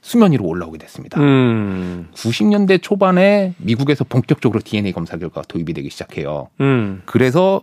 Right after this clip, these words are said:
Speaker 1: 어, 이 디엔에이 검사 결과를 가지고 이제 기존의 유죄 판결 받은 사람들 돌려봤는데 제가 알기로는 지금까지 한 사백 건 정도가 잘못된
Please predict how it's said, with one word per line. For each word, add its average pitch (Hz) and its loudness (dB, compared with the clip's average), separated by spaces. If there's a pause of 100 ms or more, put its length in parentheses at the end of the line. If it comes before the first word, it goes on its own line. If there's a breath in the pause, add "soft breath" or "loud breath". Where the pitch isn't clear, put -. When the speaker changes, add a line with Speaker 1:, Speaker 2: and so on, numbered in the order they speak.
Speaker 1:
어, 165 4
이 123 2
디엔에이 160 2
검사 131 0
결과를 110 2
가지고 101 2
이제 104 2
기존의 151 2
유죄 107 0
판결 127 0
받은 98 -6
사람들 98 -4
돌려봤는데 90 -4 (560 loud breath)
제가 - -2
알기로는 123 2
지금까지 123 0
한 123 -6
사백 - -2
건 226 6
정도가 120 0
잘못된 98 -2